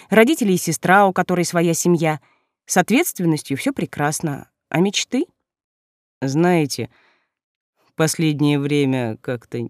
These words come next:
не до них. Джер хмыкнул и чуть скривился.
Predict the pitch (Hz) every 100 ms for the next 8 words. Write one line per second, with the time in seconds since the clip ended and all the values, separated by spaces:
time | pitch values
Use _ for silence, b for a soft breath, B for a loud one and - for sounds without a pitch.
0 | - 131 135 139 143 135 110 - - _
1 | _ _ _ _ _ _ - 156 170 151
2 | 214 240 180 135 _ - 175 175 - 175
3 | 139 117 -